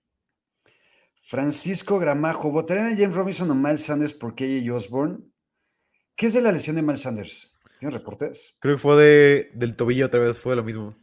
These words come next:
Speaker 2: Se volvió a lesionar.
Speaker 1: O sea, ¿va a estar ausente?
Speaker 2: Creo que todavía no sabe, creo que no sabe la, la duración.
Speaker 1: A ver, si tienes otros running backs realmente chingones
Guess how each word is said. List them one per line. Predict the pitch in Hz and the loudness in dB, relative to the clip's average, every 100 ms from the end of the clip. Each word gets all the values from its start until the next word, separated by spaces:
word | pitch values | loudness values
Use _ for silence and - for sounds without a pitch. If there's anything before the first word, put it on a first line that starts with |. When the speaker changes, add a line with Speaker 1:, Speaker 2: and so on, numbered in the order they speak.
| _ _ | _ _
Speaker 2:
Se | _ | _
volvió | 107 107 | -8 -6
a | |
lesionar. | 110 104 92 | -8 -10 -16
Speaker 1:
O | - _ _ | -18 _ _
sea, | - 120 | -6 -6
¿va | |
a | |
estar | 123 135 | 0 0
ausente? | 107 117 110 156 - - _ _ _ _ _ _ _ _ _ _ _ _ _ | 0 -4 -6 -6 -8 -16 _ _ _ _ _ _ _ _ _ _ _ _ _
Speaker 2:
Creo | 135 | -6
que | 135 | 0
todavía | 139 | 0
no | 131 | 0
sabe, | 127 120 110 | 2 2 2
creo | 113 | -4
que | 117 | -8
no | 120 | -8
sabe | 117 113 | -4 -4
la, | 107 95 | -4 -6
la | 101 98 | -8 -6
duración. | 101 101 101 101 - _ _ _ | -4 -6 -10 -16 -18 _ _ _
Speaker 1:
A | 123 | -2
ver, | 147 151 151 - | 0 0 -4 -8
si | - - - 160 170 175 175 - | -6 -4 -2 -2 -2 -2 -4 -6
tienes | 190 220 233 - | 0 0 0 -2
otros | 196 196 202 202 120 | -2 -4 -2 -2 -2
running | 143 156 156 | -2 0 0
backs | 151 147 147 - - 110 | 2 0 -2 -10 -14 -6
realmente | 127 131 127 131 127 | -2 -2 -2 -6 -10
chingones | - 95 101 107 165 147 - _ | -10 -8 -6 -6 -6 -12 -20 _